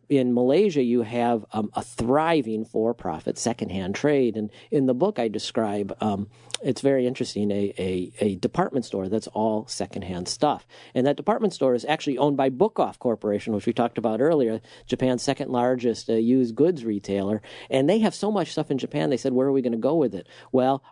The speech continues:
our population's shrinking, Malaysia's growing, um, they have big families there. We should open up superstores full of Japanese used goods. And so that kind of business thrives there. So it's a completely different, um,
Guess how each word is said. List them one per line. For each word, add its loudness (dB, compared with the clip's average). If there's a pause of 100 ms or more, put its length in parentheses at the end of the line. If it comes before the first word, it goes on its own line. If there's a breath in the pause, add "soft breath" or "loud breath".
our 2
population's -2
shrinking, 2 (180 soft breath)
Malaysia's 2
growing, 2 (380 soft breath)
um, 2
they 0
have -2
big 2
families 0
there. 2 (340 soft breath)
We 6
should 0
open -2
up -4
superstores 0
full 2
of 0
Japanese 0
used 4
goods. 2
And 0
so 2 (280)
that -2
kind -2
of 2
business -2
thrives 0
there. -10
So 0
it's 0
a -2
completely 0
different, -2
um, 0